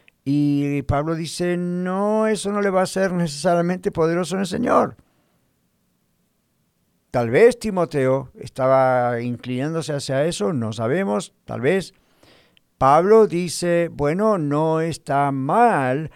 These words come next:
autodisciplinarse en todas las áreas de la vida,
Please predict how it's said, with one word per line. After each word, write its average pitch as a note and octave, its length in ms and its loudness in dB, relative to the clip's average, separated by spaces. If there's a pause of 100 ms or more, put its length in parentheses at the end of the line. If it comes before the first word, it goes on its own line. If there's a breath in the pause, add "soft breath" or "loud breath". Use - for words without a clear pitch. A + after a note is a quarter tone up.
(160 soft breath)
autodisciplinarse D3 1300 -2 (920)
en C#3 220 -4
todas D3 260 2
las C#3 160 -4
áreas C3 260 -2
de B2+ 80 -4
la B2 100 -4
vida, B2+ 480 -4